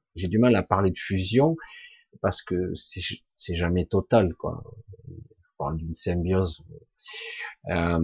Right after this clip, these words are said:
d'une connexion, une descente d'esprit. Euh, mais c'est vrai qu'à un moment donné, dans la transcendance complète, il n'y a ni souffrance, ni quoi que ce soit. C'est, c'est neutre. Il n'y a pas de coloration mentale ou même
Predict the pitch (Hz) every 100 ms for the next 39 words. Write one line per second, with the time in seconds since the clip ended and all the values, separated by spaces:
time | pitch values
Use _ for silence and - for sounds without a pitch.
0 | 85 82 85 - 90 87 - 123 131 147
1 | - _ _ - _ - 90 90 85 92
2 | - 135 165 - - 90 - - 110 156
3 | - _ _ - - _ _ 95 92 90
4 | 92 92 92 107 - 101 135 156 - 113
5 | 113 127 131 123 110 110 160 113 104 95
6 | - - 104 98 - 98 101 95 - 90
7 | 85 107 156 - - _ _ 98 92 85
8 | 85 80 82 82 - - - 117 113 95
9 | - 110 - 180 - 240 143 - 110 110
10 | 117 _ _ _ - 92 156 185 - -
11 | - _ _ _ _ _ _ _ _ _
12 | _ - - 92 95 90 120 101 95 -
13 | 110 104 98 98 - 98 95 90 85 113
14 | 147 143 110 95 101 135